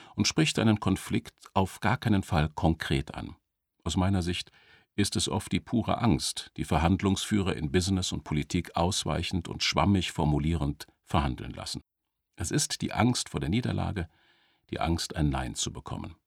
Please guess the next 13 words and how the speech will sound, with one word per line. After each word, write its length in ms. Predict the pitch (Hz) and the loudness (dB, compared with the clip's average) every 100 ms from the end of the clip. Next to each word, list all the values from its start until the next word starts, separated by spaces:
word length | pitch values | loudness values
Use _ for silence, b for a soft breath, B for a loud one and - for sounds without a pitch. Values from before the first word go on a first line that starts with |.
| _ | _
Zusätzlich 640 | - 85 85 85 - - | -2 0 0 -2 -4 -4
glauben 360 | - 69 78 85 | -2 0 0 0
diese 220 | 82 82 | -2 -2
Leute, 400 | 76 67 - 90 b b b b b | -2 -2 -4 -6 b b b b b
dass 160 | 82 | 2
ein 140 | 87 - | 2 2
Ausweichen 920 | 87 104 - 110 101 113 - 131 - | 0 0 0 0 0 0 0 -2 -2
oder 300 | 107 90 - | 0 0 2
Aussitzen 760 | 87 87 - 90 - - 104 101 | 0 0 0 -2 -2 -2 0 2
den 160 | 87 | 0
Konflikt 540 | - 85 - 87 - - | 0 -2 0 -4 -2 2
lösen 340 | 131 - - | 2 2 -4
wird. 220 | - - | -6 -16